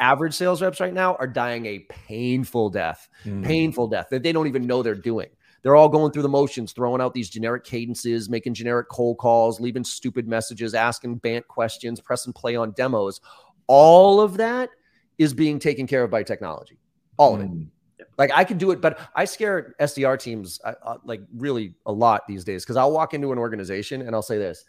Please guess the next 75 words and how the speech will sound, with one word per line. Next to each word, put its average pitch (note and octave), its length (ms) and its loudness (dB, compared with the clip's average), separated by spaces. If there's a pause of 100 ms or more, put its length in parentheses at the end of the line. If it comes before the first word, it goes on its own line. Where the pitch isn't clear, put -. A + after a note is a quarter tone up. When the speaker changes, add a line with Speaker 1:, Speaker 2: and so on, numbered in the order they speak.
(380)
Speaker 1:
If C3 100 -4
I C#3+ 100 4
was F#3+ 100 -2
a G#3 60 -6
new F#3+ 80 -2
V E3+ 120 -4
P D3 140 -4
of C3 100 0
sales G#2+ 280 -2
in G2+ 40 -8
this F#2+ 140 -10
organization, F#2+ 680 -6 (640)
the C3 120 -4
first - 540 -4
thing C#3 240 -2
I B2+ 60 2
would A2+ 180 -4
do, D#2 280 -10
first B2+ 300 -4
thing A2+ 160 -2
I F#2+ 60 -2
would F2+ 120 -4
do C#2+ 160 -10
is F2 100 -10
I - 20 -2
would G2+ 100 -4
say, A#2 100 0
"I A#2+ 40 4
wanna C#3 140 0
see D3 100 -4
every B2 260 -4
email A2 200 -2
that F#2 100 -4
goes F2 220 -6
out D#2 100 -6
right D2+ 140 -8
now. C2+ 160 -14 (100)
I - 40 -8
wanna G2+ 100 -6
see A#2 100 0
every C#3 240 2
email C#3 220 4
that C3 60 0
goes A#2+ 200 0
out A2+ 140 2
from A#2 100 -8
the G#2+ 100 -4
S G2+ 120 -4
D A2 100 -6
R G#2 80 0
and G2 80 -4
the F2+ 60 -8
B E2+ 100 -8
D D#2+ 80 -8
R D2 100 -4
team. C#2 240 -16 (140)
Give G2+ 80 -12
me G2+ 80 -4
up." - 100 -6 (600)
And C#3 100 2
if A2 80 2
they C#3+ 120 4
were C#3 160 4
all E3 340 8
templated D#3 560 -4
piece C#3+ 180 -6
of - 60 -12
crap C3+ 240 -2
emails, B2+ 500 -2 (460)
I'd C3 100 0
be C#3+ 80 0
like, C3+ 180 2
"You D#3+ 40 -4
know F#3+ 80 2
what? B3 240 0